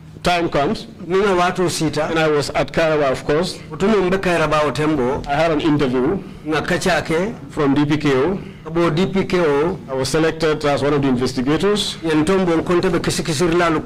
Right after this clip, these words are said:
Speaker 2: mu kisikisir lalu kono kilineti.
Speaker 1: So during the interview,
Speaker 2: Utumo kacha wuche okono.
Speaker 1: at the end of the day,
Speaker 2: Dilo bandula to.
Speaker 1: until you know about it and the chairman also knows about it,
Speaker 2: Ngalo ete ya long adun chairman fana ya long.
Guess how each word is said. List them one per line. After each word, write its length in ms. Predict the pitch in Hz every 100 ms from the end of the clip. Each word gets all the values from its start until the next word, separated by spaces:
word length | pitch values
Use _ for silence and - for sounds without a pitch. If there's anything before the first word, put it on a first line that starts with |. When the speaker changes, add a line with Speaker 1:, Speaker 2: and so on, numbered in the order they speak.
| -
Speaker 2:
mu 500 | 170 180 180 180 185
kisikisir 500 | - 151 151 160 170 165
lalu 160 | 165 156
kono 200 | 160 147
kilineti. 600 | 190 175 135 127 165 -
Speaker 1:
So 200 | - 160
during 280 | 156 190 180
the 120 | 165
interview, 560 | 160 156 143 147 170 190 -
Speaker 2:
Utumo 280 | 147 185 170
kacha 360 | 202 202 202
wuche 280 | 185 170 165 151
okono. 400 | 147 131 170 180
Speaker 1:
at 100 | 139
the 80 | 147
end 140 | 156
of 100 | 147
the 60 | 135
day, 380 | 127 147 208 - - -
Speaker 2:
Dilo 240 | 165 175
bandula 520 | 185 185 170 165 156
to. 160 | 131 175
Speaker 1:
until 140 | 139 143
you 140 | 147
know 120 | 165 160
about 300 | 151 143 143
it 100 | 151
and 160 | 147
the 80 | 135
chairman 300 | 135 160 151 147
also 140 | 143
knows 200 | 143 185
about 280 | 131 123 117
it, 220 | 214 - - -
Speaker 2:
Ngalo 440 | 165 175 175 165
ete 140 | 160 165
ya 140 | 160
long 200 | 156 170
adun 280 | 170 160 151
chairman 380 | 185 170 175 165
fana 340 | 170 160 156
ya 140 | 156
long. 340 | 143 135 180